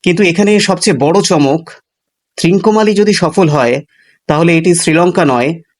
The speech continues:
পুরো দক্ষিণ এশিয়ার ক্ষমতার ভারসাম্য বদলে দিতে পারে। আর যদি ব্যর্থ হয়, তবে চীনের হাতে আরও একটি বন্দর চলে যাওয়ার গল্প আমাদের শুনতে হতে পারে।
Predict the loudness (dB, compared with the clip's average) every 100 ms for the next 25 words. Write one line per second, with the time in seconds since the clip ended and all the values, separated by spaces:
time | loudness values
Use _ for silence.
0 | -2 0 0 -2 -2 -2 0 0 0 0
1 | -2 0 0 -2 -2 -4 0 0 2 0
2 | -2 -2 -2 -2 -2 -2 -4 _ _ _
3 | _ _ _ _ _ _ -4 -2 -2 -2
4 | -2 -2 0 0 -2 -6 _ _ _ _
5 | _ _ _ _ _ -20 _ -4 0 0
6 | 0 0 2 0 0 0 0 0 0 0
7 | 0 0 0 0 0 0 0 2 0 0
8 | -4 -2 0 0 0 -2 -2 -2 -2 -2
9 | 0 -2 -2 -2 -4